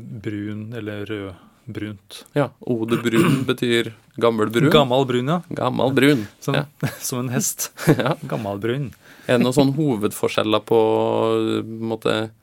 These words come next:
Speaker 2: hvordan de, eh, typene her lages?
Speaker 1: Ja, det er, de har mye til felles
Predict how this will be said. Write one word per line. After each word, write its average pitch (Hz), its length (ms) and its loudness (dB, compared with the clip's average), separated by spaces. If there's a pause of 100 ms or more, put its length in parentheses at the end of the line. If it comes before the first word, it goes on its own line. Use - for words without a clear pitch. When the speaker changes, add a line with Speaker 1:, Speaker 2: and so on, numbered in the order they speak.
(400)
Speaker 2:
hvordan 113 420 0
de, 113 60 2
eh, 113 280 0
typene 110 360 -2
her 110 80 2
lages? 117 640 0 (140)
Speaker 1:
Ja, 160 260 2 (180)
det - 80 -4
er, 151 200 2
de 127 100 4
har 151 80 6
mye 139 240 -2
til 170 120 -6
felles 123 840 -4